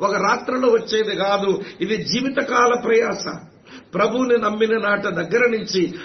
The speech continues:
మళ్ళీ క్రీస్తు యేసు ఎదుట, ఆయన న్యాయపీఠం ఎదుట కనబడే రోజు వచ్చే వరకు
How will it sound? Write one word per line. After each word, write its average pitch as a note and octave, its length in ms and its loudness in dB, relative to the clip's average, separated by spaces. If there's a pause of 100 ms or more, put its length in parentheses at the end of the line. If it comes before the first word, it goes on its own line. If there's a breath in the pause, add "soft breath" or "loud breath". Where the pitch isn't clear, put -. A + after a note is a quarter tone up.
(120)
మళ్ళీ A#3 180 2
క్రీస్తు C#4+ 480 -4
యేసు A#3+ 360 4
ఎదుట, G#3+ 360 0 (380 loud breath)
ఆయన G3+ 220 0
న్యాయపీఠం B3 720 0
ఎదుట G#3+ 320 0
కనబడే A3 520 4
రోజు G#3 260 0
వచ్చే F3+ 320 -4
వరకు G3 800 -2